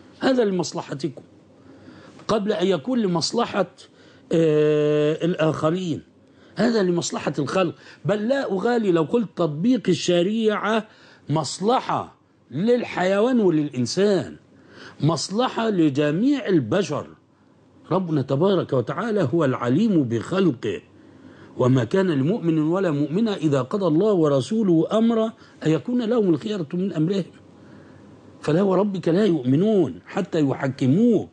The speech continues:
فيما شجر بينهم، ثم لا يجدوا في أنفسهم حرجا مما قضيت ويسلموا تسليما. تبارك الذي نزل الفرقان على عبده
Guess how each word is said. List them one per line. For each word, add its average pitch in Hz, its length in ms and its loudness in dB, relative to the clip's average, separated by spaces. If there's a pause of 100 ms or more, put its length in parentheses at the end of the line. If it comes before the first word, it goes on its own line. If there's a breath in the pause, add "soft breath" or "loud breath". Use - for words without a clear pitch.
(360 loud breath)
فيما 170 340 2
شجر 185 340 0
بينهم، 131 520 0 (420 loud breath)
ثم 156 200 0
لا 147 300 2
يجدوا 180 320 -2
في 214 240 -4
أنفسهم 180 520 -2
حرجا 202 360 0
مما 180 340 0
قضيت 190 480 -2 (400 loud breath)
ويسلموا 156 680 0
تسليما. 185 460 -2
تبارك 151 440 -2
الذي 175 260 -2
نزل 185 360 0
الفرقان 160 560 -2
على 139 240 0
عبده 143 500 0